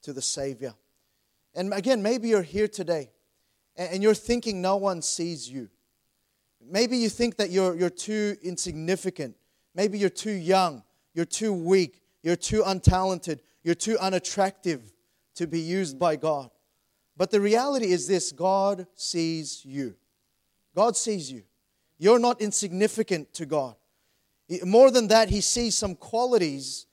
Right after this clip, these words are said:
that he's drawn to that will cause you to be thrust into the narrative of God's perfect will in your life. And we're gonna learn some principles here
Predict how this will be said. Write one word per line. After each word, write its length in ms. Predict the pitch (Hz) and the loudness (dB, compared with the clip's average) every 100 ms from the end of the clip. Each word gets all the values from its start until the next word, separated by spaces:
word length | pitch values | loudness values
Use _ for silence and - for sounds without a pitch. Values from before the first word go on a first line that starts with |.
| _ _ | _ _
that 120 | 175 | -4
he's 280 | 175 180 143 | -2 -4 -8
drawn 420 | 123 165 202 233 220 | -6 -2 0 0 -2
to 240 | 190 160 | -4 -2
that 200 | 160 160 | -2 -4
will 140 | 156 | -8
cause 420 | 147 - 202 208 160 | -10 -6 -2 -2 -4
you 100 | 175 | -8
to 140 | 160 | -6
be 260 | 147 151 - _ _ | -6 -6 -8 _ _
thrust 420 | - 185 208 - 190 | -8 -2 0 -2 -4
into 220 | 175 165 | -8 -6
the 100 | 156 | -6
narrative 500 | 156 180 190 185 147 | -4 -2 0 -2 -4
of 100 | 131 | -8
God's 300 | 147 160 - | -6 -6 -8
perfect 460 | - 151 151 143 | -16 -16 -16 -20
will 380 | 127 131 127 120 _ _ _ _ _ | -12 -8 -8 -12 _ _ _ _ _
in 120 | 135 | -12
your 140 | 131 123 | -8 -6
life. 300 | 127 123 160 | -6 -6 -10
And 80 | |
we're 60 | 202 | -8
gonna 140 | 262 | -4
learn 180 | 202 190 | 0 0
some 180 | - 226 | 0 -6
principles 640 | - 196 190 196 165 151 | -8 -8 -8 -8 -8 -8
here 320 | 151 151 143 | -4 -2 -2